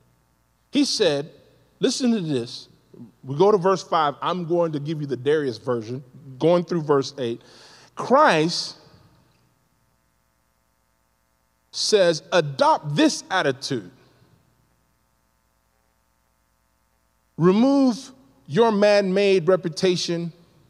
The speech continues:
developed by your worldly goals and your culture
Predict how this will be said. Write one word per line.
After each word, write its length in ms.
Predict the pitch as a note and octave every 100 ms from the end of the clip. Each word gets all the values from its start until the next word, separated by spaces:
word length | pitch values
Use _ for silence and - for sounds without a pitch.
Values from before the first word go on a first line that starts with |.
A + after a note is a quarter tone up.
| _ _ _ _ _ _ _ _ _ _ _ - C3+
developed 480 | D3 E3+ F#3 F#3 E3
by 180 | E3
your 260 | D#3+ E3 F3
worldly 560 | D3 D3 F3 F3 D#3+ D3+
goals 540 | C3 D#3 D#3 D#3 C#3+
and 120 | C3+
your 140 | D3+ D#3
culture 680 | - D3+ D3 - D3 D3+